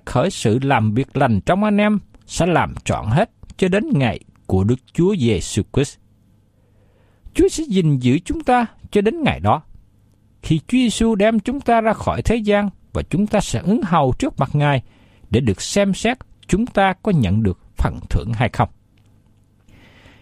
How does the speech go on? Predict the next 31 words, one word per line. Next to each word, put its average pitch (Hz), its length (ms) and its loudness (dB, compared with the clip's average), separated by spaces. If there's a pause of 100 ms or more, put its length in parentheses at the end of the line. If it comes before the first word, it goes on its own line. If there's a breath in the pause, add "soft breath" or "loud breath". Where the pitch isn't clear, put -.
(200 soft breath)
Cả 160 140 2 (100)
Cựu 156 180 2
Ước 262 240 0
và 151 80 0
Tân 240 200 0
Ước 285 180 0 (180)
đều 135 160 2
nói 127 240 0
đến 220 180 0 (120)
ngày 120 440 0
của 95 140 -2
Chúa. 160 260 0 (1300)
Trong 220 200 2
Thessalonica 214 920 0
thứ 247 140 -4
nhì 147 260 0
đoạn 98 340 0
hai, 180 300 0 (440)
câu 226 160 2
một - 340 -2
đến - 220 0
câu 147 140 0
hai. 127 280 -2 (1120)
Luận 143 420 0
về 151 180 2
sự 135 260 -2
đến 185 380 -2 (260)
của 117 180 2
Đức 214 220 -6
Chúa 240 100 0
Giêsu 214 460 0